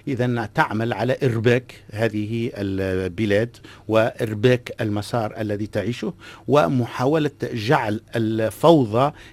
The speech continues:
هي العنوان الرئيسي في هذه البلاد، علماً أن وجود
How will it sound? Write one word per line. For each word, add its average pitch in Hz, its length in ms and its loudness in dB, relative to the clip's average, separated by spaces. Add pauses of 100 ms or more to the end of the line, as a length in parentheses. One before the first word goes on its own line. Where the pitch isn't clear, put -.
هي 135 140 4
العنوان 127 540 2
الرئيسي 113 720 -6
في 110 260 -8
هذه 104 440 -4
البلاد، 90 380 0 (680)
علماً 156 580 6 (200)
أن 143 360 4 (180)
وجود 147 580 -2